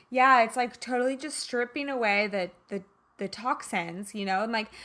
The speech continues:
what people don't realize also, like, you, you mentioned something great, the phones, the E M Fs,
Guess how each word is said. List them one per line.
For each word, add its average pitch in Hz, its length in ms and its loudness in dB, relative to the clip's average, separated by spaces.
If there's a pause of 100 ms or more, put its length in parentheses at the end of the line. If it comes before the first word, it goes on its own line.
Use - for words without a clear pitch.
(180)
what 262 200 2
people 262 180 -6
don't 233 180 -2
realize 226 400 0
also, 240 300 -2
like, 202 240 -4
you, 220 280 -6
you 196 140 -6
mentioned 202 400 -4
something 190 280 -10
great, 185 440 -4
the 196 60 -6
phones, 214 580 -2
the 185 200 -6
E - 20 -4
M 202 120 -2
Fs, 208 560 -2